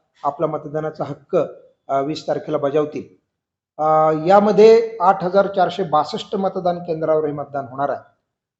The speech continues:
आणि पुणे हा महाराष्ट्रातील सगळ्यात जास्त मतदार असलेला जिल्हा असल्या कारणानं त्याची आम्ही खूप चांगल्या पद्धतीनं तयारी केलेली आहे. यावेळेचं आमचं जे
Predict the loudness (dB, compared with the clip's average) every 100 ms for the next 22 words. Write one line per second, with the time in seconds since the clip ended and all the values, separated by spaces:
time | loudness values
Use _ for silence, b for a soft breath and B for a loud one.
0 | _ -4 0 0 0 0 2 4 2 -2
1 | -8 0 6 8 8 4 -4 0 0 0
2 | -4 -4 -6 -6 -2 0 0 0 -2 -2
3 | -8 -6 -6 -2 0 0 -6 -6 -4 -4
4 | -6 _ _ -8 -6 -4 -6 -8 -6 -6
5 | -6 -8 -10 _ _ _ -10 -6 -4 -4
6 | -6 -8 -6 -6 -6 -4 -6 -8 -12 -12
7 | -10 -8 -8 -12 -20 -20 _ _ _ _
8 | _ _ 2 6 6 6 6 2 2 -2
9 | 4 4 4 2